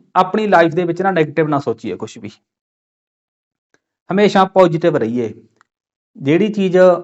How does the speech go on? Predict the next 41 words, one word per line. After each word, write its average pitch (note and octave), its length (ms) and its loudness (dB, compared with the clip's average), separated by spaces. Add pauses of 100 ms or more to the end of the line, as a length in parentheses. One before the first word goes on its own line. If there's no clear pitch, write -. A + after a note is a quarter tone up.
(280)
ਆਪਾਂ E3 240 2
ਚਾਹੁੰਦੇ F3 380 -2
ਹਾਂ, F#3 80 -2
ਸੋਚੀਏ D#3+ 440 -2
ਕਿ E3 140 -2
ਮਿਲੂਗੀ, D3+ 460 -2
ਮਿਲੂਗੀ, C3+ 580 -4 (760)
ਤੇ F3+ 80 -4
ਇੱਕ F3 280 -6
ਦਿਨ F3 160 -2
ਉਹ E3 240 0
ਆਪਾਂ D#3+ 240 0
ਨੂੰ F#3+ 100 -4
ਮਿਲਦੀ C#3 360 0
ਹੈ। D3 60 -2
ਤੇ D3 100 -4
ਇਹ F3 380 0
ਆਪਾਂ E3+ 220 0
ਕਿੰਨੇ E3+ 380 -4
ਬੰਦਿਆਂ C#3+ 340 -2
ਦੇ D3 100 -4
ਮੂੰਹੋਂ C#3+ 260 -2
ਸੁਣੀਆਂ D3+ 340 -4
ਗੱਲਾਂ B2+ 240 -4
ਵੀ C3 140 -8
ਹੈਗੀਆਂ A#2+ 340 -10
ਨੇ, - 140 -20 (1120)
ਜਿਹੜੇ C#3+ 220 0
ਕਹਿੰਦੇ D#3 340 -2
ਆ D#3+ 60 0
ਕਿ D#3+ 160 -4
"ਹਾਂ, C3+ 240 0
ਅਸੀਂ C3 200 -6
ਆਹ C#3 100 0
ਚੀਜ਼ C#3+ 260 -6
ਸੋਚੀ C#3 520 -6 (520)
ਤੇ - 160 -10
ਇਹ D#3+ 120 0
ਸਾਨੂੰ D3 340 -4
ਮਿਲ G#2+ 180 -4
ਗਈ।" - 220 -20